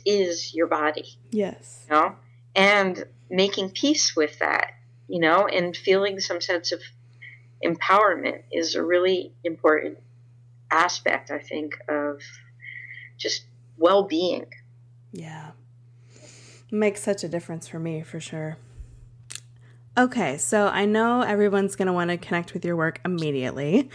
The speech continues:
Speaker 2: <laughs> So what, I will share links, but what's the best way for people to find you?
Speaker 1: The easiest way is to go to linda bacon dot org. That's O R G, not com.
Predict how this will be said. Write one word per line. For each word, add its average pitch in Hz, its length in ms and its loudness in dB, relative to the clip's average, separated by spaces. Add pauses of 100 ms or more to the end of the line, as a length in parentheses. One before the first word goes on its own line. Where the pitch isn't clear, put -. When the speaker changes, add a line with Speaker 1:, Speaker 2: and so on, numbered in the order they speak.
Speaker 2:
<laughs> 247 120 -10
So 294 440 4 (300)
what, 254 220 6
I 233 200 4
will 330 300 2
share 254 280 2
links, 214 400 0
but 233 340 2
what's 262 340 0
the 349 60 0
best 247 280 0
way 190 260 4
for 180 160 -6
people 170 380 -6
to 151 420 -6
find 147 320 -8
you? 113 220 -6 (480)
Speaker 1:
The 214 120 2
easiest 233 640 2
way 151 500 2
is 156 380 2
to 185 120 0
go 165 240 4
to 160 460 0
linda 190 400 2
bacon 165 600 -2 (220)
dot 151 360 2
org. 143 400 2 (200)
That's 160 280 -2
O 165 160 6
R 151 140 6
G, - 440 -8
not 156 240 -4
com. - 320 -2